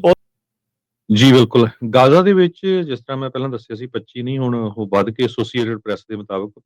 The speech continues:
Speaker 2: ਚੁਤਾਲੀ ਲੋਕਾਂ ਦੀ ਮੌਤ ਹੋ ਗਈ ਆ। ਅਹ, ਇਜ਼ਰਾਈਲ ਵਾਲਿਆਂ ਨੇ ਜਦੋਂ ਬੰਬਾਰਡਮੈਂਟ ਕੀਤੀ, ਉਹਨਾਂ ਲੋਕਾਂ ਦੇ ਉੱਤੇ ਜਿਹੜੇ ਆਪਣਾ ਫੂਡ ਜਾਂ ਹੈਲਥ ਦੀਆਂ ਸੇਵਾਵਾਂ ਲੈਣ ਦੇ ਲਈ ਲਾਈਨਾਂ ਦੇ ਵਿੱਚ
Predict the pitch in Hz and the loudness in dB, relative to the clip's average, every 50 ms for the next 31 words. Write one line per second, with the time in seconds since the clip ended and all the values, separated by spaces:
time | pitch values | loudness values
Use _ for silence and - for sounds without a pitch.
0 | _ _ 135 113 139 135 139 143 143 127 117 107 - - 110 104 95 92 90 - | _ _ -12 -8 -6 -4 -4 -4 -6 -6 -10 -12 -12 -14 -16 -16 -16 -16 -18 -20
1 | _ _ _ _ _ _ _ _ - 104 101 101 98 98 101 107 98 92 104 113 | _ _ _ _ _ _ _ _ -14 -10 -8 -8 -10 -10 _ -14 -12 -8 -6 -6
2 | 123 117 113 113 _ _ _ _ - 107 104 104 104 104 104 - 117 107 107 101 | -6 -6 -6 -8 _ _ _ _ -18 -14 -12 -10 -10 -10 -10 -10 -8 -6 -4 -4
3 | 104 101 101 101 104 104 101 101 101 104 101 107 98 101 90 98 110 123 113 104 | -4 -4 -4 -4 -6 -6 -6 -6 -6 -8 -8 -8 -8 -10 -10 -10 -8 -8 -6 -6
4 | 101 98 101 98 95 95 101 104 101 - - 107 - - 160 170 - _ 165 170 | -4 -4 -4 -4 -4 -6 -8 -10 -10 -12 -16 -16 -14 -12 -12 -12 -12 _ -6 -6
5 | 202 214 196 156 123 120 _ 123 120 120 110 98 92 _ _ 120 139 151 120 113 | -4 -4 -4 -6 -6 -8 _ -14 -12 -10 -10 -12 -12 _ _ -14 -14 -12 -12 -12
6 | 113 110 117 131 131 127 135 - _ _ _ _ _ _ _ - 117 110 101 _ | -10 -8 -8 -8 -8 -8 -10 -14 _ _ _ _ _ _ _ -14 -14 -14 -14 _
7 | 117 113 110 113 117 113 _ _ - 127 135 143 147 160 156 170 170 _ _ _ | -14 -12 -10 -10 -12 -12 _ _ -8 -6 -6 -4 -6 -6 -8 -10 -14 _ _ _
8 | - 110 107 107 110 107 107 107 113 113 _ _ _ _ _ _ _ _ - 135 | -12 -10 -8 -8 -8 -8 -8 -10 -12 -14 _ _ _ _ _ _ _ _ -6 -6
9 | 143 151 - - 139 135 120 113 113 117 113 - 127 117 113 110 110 117 123 120 | -6 -6 -8 -14 -14 -12 -10 -10 -10 -10 -12 -10 -8 -6 -6 -4 -6 -6 -8 -8
10 | 113 107 104 104 104 101 110 107 98 95 107 143 160 - _ _ 117 117 120 123 | -8 -8 -8 -8 -8 -10 -10 -10 -8 -8 -8 -8 -10 -14 _ _ -10 -8 -6 -6
11 | 127 139 139 139 131 123 113 95 87 90 - _ - 147 | -6 -6 -8 -10 -10 -12 -12 -12 -14 -16 -18 _ -16 -16